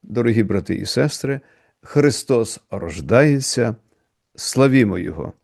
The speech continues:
Благодать Божа нехай буде з усіма вами. Хай Бог поблагословить кожному з вас цей святий вечір. Нехай Він поблагословить його нашим захисникам,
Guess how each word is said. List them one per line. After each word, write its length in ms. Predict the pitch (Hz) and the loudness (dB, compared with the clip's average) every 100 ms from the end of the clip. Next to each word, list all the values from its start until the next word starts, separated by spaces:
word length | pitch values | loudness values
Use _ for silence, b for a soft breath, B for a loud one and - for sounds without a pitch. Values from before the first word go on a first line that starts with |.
| _ b b b | _ b b b
Благодать 720 | 90 104 92 80 101 147 143 | 0 2 2 2 4 4 2
Божа 400 | 143 143 139 135 - _ _ _ - | -2 -2 -2 -6 -12 _ _ _ -6
нехай 320 | 95 98 104 | -4 2 2
буде 280 | 98 101 95 | 2 -2 -4
з 80 | 92 | -4
усіма 340 | - 107 101 | -4 -2 0
вами. 360 | 92 98 85 90 B B B | 0 0 -2 -10 B B B
Хай 320 | - 131 107 | 2 2 2
Бог 500 | 87 123 147 147 - _ _ | 0 0 0 0 -10 _ _
поблагословить 880 | - 98 - 87 85 - 110 110 90 | -6 -6 -4 -6 -6 -4 0 0 -2
кожному 640 | - 120 151 143 143 135 | -2 2 4 2 -2 -4
з 100 | 123 | -4
вас 400 | 113 110 110 - _ _ | -4 -4 -4 -12 _ _
цей 400 | - 110 101 98 _ _ | -4 -2 -2 -4 _ _
святий 480 | - - 107 95 92 | -14 -4 -4 0 -2
вечір. 500 | 82 101 90 82 78 B B _ _ _ _ _ | 2 0 0 -6 -8 B B _ _ _ _ _
Нехай 460 | 123 139 113 151 151 | 2 2 4 4 4
Він 200 | 139 135 | 2 0
поблагословить 920 | 123 107 113 113 110 120 110 139 - | -2 -2 -4 -4 -4 -2 0 0 0
його 440 | 123 117 120 107 b b b _ | 0 4 2 2 b b b _
нашим 640 | 95 110 110 127 110 98 - _ _ _ _ 110 | -4 -2 -2 -2 -2 -4 -10 _ _ _ _ -6
захисникам, 960 | 113 107 110 - 107 - 95 85 | -4 -2 -4 -2 -4 0 -2 -2